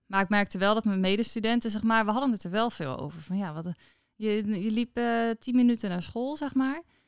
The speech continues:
En in die tien minuten lag echt overal, overal ligt dan afval.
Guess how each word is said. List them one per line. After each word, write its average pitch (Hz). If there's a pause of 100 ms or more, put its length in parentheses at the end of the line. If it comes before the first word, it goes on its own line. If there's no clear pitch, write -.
(540)
En 240
in 180
die 170
tien 185
minuten 180
lag 190
echt 208
overal, 254
overal 285
ligt 233
dan 202
afval. 165